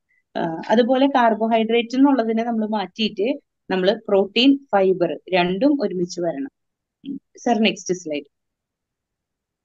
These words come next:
ഇനി നമ്മുടെ blood ഷുഗറിനെ നമ്മൾ stable ആക്കി വെക്കണം. അപ്പോ അതിന്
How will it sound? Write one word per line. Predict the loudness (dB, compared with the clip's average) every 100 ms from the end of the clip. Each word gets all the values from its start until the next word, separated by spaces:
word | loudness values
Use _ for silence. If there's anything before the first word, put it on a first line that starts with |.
| _ _ _ _ 0
ഇനി | 4 4
നമ്മുടെ | 4 4
blood | 4 4 2
ഷുഗറിനെ | 2 2 2 2 0
നമ്മൾ | -4 -2 -4 -6
stable | -8 -2 0 4 4
ആക്കി | 4 2 -2
വെക്കണം. | -4 -8 -12 _ _ _ _
അപ്പോ | -8 -2 -2 -2
അതിന് | -2 -2 -2